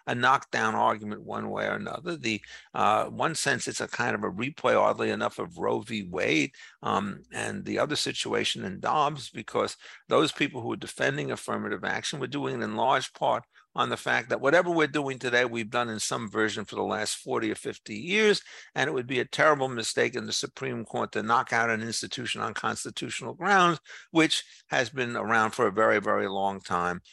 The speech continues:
in practical terms. And then on the other side comes the argument, similar to the one that one heard in Dobbs, is that, well, if you've been doing this for a very long time, you've been getting everything wrong for a very long time. So far from treating this as a custom, you treat it as a question of continuous mistakes and,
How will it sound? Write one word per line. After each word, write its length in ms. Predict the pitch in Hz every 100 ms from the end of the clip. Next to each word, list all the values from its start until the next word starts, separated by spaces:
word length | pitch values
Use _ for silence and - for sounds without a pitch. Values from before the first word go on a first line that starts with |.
| _
in 140 | - 110
practical 560 | - 98 95 104 120
terms. 420 | 117 233 - - - - - -
And 160 | 143
then 140 | 139 143
on 120 | 139
the 140 | 147
other 240 | 175 180 151
side 560 | - 113 139 208 180
comes 260 | 143 123 101
the 160 | 117
argument, 540 | 117 113 113 180 - -
similar 320 | - 117 107
to 140 | -
the 100 | 107
one 200 | 104 101
that 120 | 101 98
one 160 | 101
heard 240 | 101 92 98
in 160 | 104
Dobbs, 380 | 104 107 160 220 - - -
is 180 | 147 127
that, 240 | 135 123
well, 140 | 143 139
if 80 | 147
you've 100 | 196
been 140 | 165
doing 200 | 147 139
this 140 | 123
for 160 | - 123
a 60 | 101
very 260 | 117 120
long 340 | 113 110 104 98
time, 360 | 120 120 117
you've 100 | 123
been 140 | 117 107
getting 300 | 117 123 117
everything 380 | 117 110 123
wrong 300 | 110 151 147
for 180 | 127 107
a 60 | 95
very 320 | 82 101 98
long 380 | 92 95 98 90
time. 380 | - 101 120 147 - - -
So 160 | 143
far 300 | - 151 160
from 220 | 156 135
treating 380 | 110 147 135 127
this 200 | 117 -
as 100 | 98
a 60 | 101
custom, 540 | - 139 - 147 117
you 100 | 104
treat 280 | 101 - 135
it 100 | 117
as 160 | 104 -
a 80 | 104
question 380 | - 110 -
of 80 | 107
continuous 720 | - 107 - 160 139 127 110 110
mistakes 640 | 98 - - 147 143 -
and, 100 | 95